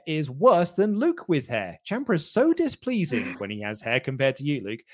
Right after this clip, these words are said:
Speaker 1: Um, with the WrestleVotes report of everything being up in the air for WrestleMania, um, what matches would you like to see?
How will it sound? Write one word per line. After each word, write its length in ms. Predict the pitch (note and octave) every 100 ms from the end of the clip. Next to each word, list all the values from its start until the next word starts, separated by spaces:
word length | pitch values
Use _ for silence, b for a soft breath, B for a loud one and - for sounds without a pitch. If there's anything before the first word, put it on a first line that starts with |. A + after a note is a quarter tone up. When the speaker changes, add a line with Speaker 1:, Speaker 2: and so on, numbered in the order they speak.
| B B B -
Speaker 1:
Um, 340 | D3 D3 D#3+ -
with 120 | F3
the 40 |
WrestleVotes 440 | G3 A#3 G#3 G3 E3+
report 320 | D3+ D3+ C3
of 80 | B2
everything 320 | D#3 E3 E3
being 200 | D3 C3+
up 120 | B2+ -
in 60 |
the 80 | A#2
air 80 | A2
for 100 | G#2+
WrestleMania, 680 | G#2+ - G#2+ A#2 B2 B2 - b b
um, 280 | A#2+ A2+ A2+
what 200 | A2 G3
matches 300 | F#3+ F#3 D3+
would 120 | D#3
you 140 | D#3+ D3+
like 220 | F3 -
to 160 | -
see? 600 | E3+ - - A#3 B3 E2